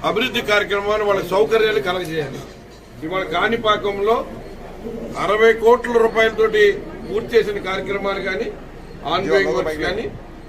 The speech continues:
ఇంకా ఫ్యూచర్ వర్క్స్ అన్ని కలిపి ఒక నూట యాభై రెండు కోట్ల రూపాయల అభివృద్ధి కార్యక్రమం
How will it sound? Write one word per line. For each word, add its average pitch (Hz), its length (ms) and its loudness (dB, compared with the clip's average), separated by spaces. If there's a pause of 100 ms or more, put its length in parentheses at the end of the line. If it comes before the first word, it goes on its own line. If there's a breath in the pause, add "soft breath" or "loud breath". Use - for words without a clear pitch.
(120)
ఇంకా 214 180 2
ఫ్యూచర్ 226 460 0
వర్క్స్ 226 420 2 (400)
అన్ని 226 220 -4
కలిపి 208 320 -2 (400)
ఒక 190 240 0
నూట 196 320 -2
యాభై 208 480 4
రెండు 196 240 -2
కోట్ల 208 380 -2
రూపాయల 202 380 2
అభివృద్ధి 190 420 -4
కార్యక్రమం 180 540 -6